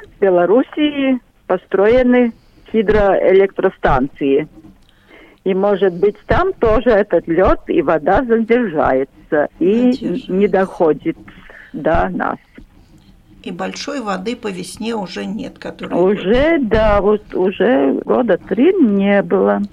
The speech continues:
Speaker 2: А ведь это так полезно для лугов, какие они тогда зеленые, богатые. Там постоит эта вода, ил-то остается,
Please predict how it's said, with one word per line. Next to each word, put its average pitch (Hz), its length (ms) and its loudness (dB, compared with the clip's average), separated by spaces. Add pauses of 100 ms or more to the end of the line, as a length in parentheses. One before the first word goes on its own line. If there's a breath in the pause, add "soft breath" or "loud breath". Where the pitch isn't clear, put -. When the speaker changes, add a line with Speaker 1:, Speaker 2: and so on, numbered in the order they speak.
(360 loud breath)
Speaker 2:
А 202 80 -8
ведь 214 200 -8
это 226 200 -6
так 226 280 -8
полезно 220 680 -4
для 185 260 -6
лугов, 185 600 -4
какие 220 380 -6
они 190 240 -8
тогда 185 360 -10
зеленые, 185 760 -8 (420 loud breath)
богатые. 202 600 -6
Там 202 240 -8
постоит 240 560 -6
эта 202 260 -6
вода, 190 400 -8 (100)
ил-то 220 560 -4
остается, 196 960 -8